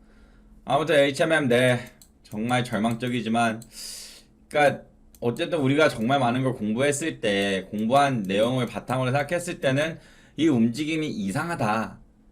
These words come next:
충분히 이상하다라고 생각은 들 수 있거든요. 근데 아직까지는 주식시장이 참 우리 생각만큼 깨끗한 곳이 아니다라는 교훈을 주고 있는 것 같은데,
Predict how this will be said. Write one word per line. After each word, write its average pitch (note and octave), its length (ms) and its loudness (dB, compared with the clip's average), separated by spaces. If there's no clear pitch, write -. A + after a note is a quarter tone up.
충분히 G3 460 -2
이상하다라고 A2+ 720 0
생각은 D#3+ 380 -4
들 G#2 160 -6
수 A#2 100 -8
있거든요. A2 800 -2
근데 - 160 -6
아직까지는 C3+ 1120 2
주식시장이 D3 1300 -2
참 C#3+ 380 0
우리 G#2 220 -2
생각만큼 C3+ 520 -2
깨끗한 D3+ 460 -6
곳이 B2+ 240 -2
아니다라는 C3 1500 0
교훈을 C3+ 240 0
주고 A#2+ 240 -4
있는 A2 180 -2
것 B2+ 80 0
같은데, G#2 600 0